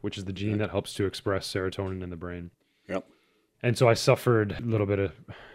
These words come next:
Speaker 1: technical stuff. What that means is I am more susceptible to suicidal ideation, anxiety, and depression.
Speaker 2: Yeah.
Speaker 1: And I'm a poor responder to antidepressants, S S R Is, and talk therapy.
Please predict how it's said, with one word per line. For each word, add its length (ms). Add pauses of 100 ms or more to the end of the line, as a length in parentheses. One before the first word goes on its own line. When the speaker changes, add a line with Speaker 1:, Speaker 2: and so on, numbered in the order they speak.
Speaker 1:
technical 520
stuff. 300
What 120
that 160
means 260
is 220
I 460 (280)
am 120
more 180
susceptible 500
to 140
suicidal 500
ideation, 520
anxiety, 400
and 60
depression. 540 (100)
Speaker 2:
Yeah. 140 (220)
Speaker 1:
And 180
I'm 100
a 40
poor 280
responder 520
to 460
antidepressants, 800
S 160
S 120
R 300
Is, 240
and 180
talk 280
therapy. 440